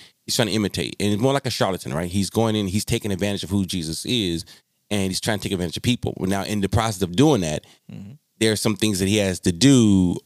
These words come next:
Speaker 1: or I guess is trying to do, as far as miracles,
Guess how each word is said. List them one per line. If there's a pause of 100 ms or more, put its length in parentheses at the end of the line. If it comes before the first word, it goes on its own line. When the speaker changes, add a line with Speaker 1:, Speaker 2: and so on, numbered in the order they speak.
Speaker 1:
or
I
guess
is
trying
to
do, (400)
as
far
as
miracles,